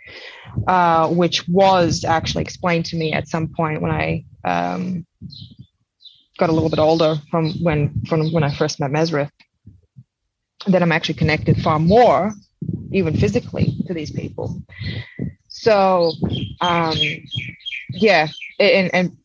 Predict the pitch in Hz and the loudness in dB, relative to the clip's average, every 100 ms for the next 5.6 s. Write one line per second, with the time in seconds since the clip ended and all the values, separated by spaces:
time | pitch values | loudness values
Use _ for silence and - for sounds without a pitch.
0 | _ - - 175 175 180 175 151 147 160 | _ -4 0 0 0 -4 -2 -4 -6 -6
1 | 170 - 180 165 156 147 156 165 170 165 | -6 -2 0 0 0 -2 -4 0 0 2
2 | 170 160 170 165 - 202 196 180 151 - | 0 -2 -2 -2 2 4 4 4 0 -6
3 | - - 156 156 - 247 277 - _ _ | -10 -2 -2 0 2 2 2 -4 _ _
4 | _ - _ _ _ - 170 165 160 160 | _ -20 _ _ _ -4 0 0 0 0
5 | 160 160 156 151 151 160 | 0 0 0 -4 -8 -12